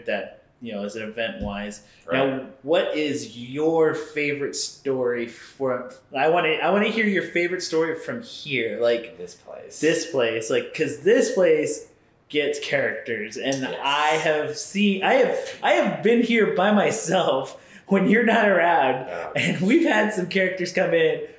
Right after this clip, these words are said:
Speaker 1: while you're not here.
Speaker 2: It's true.
Speaker 1: <laughs> It's just, I think, I think these are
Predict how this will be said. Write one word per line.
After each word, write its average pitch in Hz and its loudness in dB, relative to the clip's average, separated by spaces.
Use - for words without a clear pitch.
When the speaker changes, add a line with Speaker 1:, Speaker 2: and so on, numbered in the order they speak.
Speaker 1:
while 156 -4
you're 208 4
not 185 4
here. 135 2
Speaker 2:
It's - -14
true. 170 -4
Speaker 1:
<laughs> - -2
It's 254 0
just, 269 0
I 190 4
think, 240 0
I 190 4
think 208 0
these 208 0
are 196 2